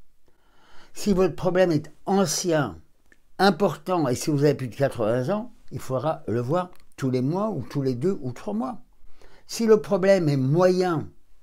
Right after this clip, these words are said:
tous les six mois, ou tous les ans s'il s'agit d'un simple entretien chez une personne robuste qui s'entretient et qui n'a eu ni gros accidents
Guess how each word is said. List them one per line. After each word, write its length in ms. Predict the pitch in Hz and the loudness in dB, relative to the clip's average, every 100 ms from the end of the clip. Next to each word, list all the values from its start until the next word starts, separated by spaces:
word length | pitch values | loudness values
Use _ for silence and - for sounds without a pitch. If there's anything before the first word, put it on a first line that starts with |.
| - - | -20 -8
tous 120 | 127 | -4
les 100 | 135 | -4
six 180 | - 202 | -4 -6
mois, 300 | 233 - - - - - | -6 -6 -12 -16 -16 0
ou 340 | 226 269 254 - - - - - - 110 | 4 6 4 -4 -18 -20 -20 -20 -14 -6
tous 120 | 143 | 0
les 220 | 127 120 | 2 2
ans 140 | 240 240 | 0 -2
s'il 160 | 151 | -4
s'agit 500 | - 131 123 185 240 - | -4 -2 -2 -2 -6 -8
d'un 160 | 107 120 | -4 -2
simple 320 | 117 185 - - | 0 -4 -4 -4
entretien 680 | 131 113 107 101 151 196 - - | -4 -2 -6 -4 -4 -4 -6 -10
chez 300 | - - 107 | -10 -8 -6
une 140 | 113 110 | -6 -6
personne 460 | 107 - 175 190 - - | -8 -4 -4 -4 -10 -8
robuste 640 | - 151 185 220 - - - - - | -4 0 0 0 -8 -12 -18 -16 -12
qui 120 | - | -8
s'entretient 680 | 117 147 147 180 156 220 226 - - | -4 -4 -4 -8 -8 -10 -10 -14 -8
et 120 | 117 | -6
qui 180 | - 143 | -4 -2
n'a 280 | 127 120 - - | 0 0 -2 -6
eu 220 | 123 127 - | -2 -2 -4
ni 320 | 98 120 156 185 | -4 4 6 6
gros 320 | 151 170 147 | 2 0 -2
accidents 540 | 123 - 139 185 214 | -4 -6 -6 -6 -6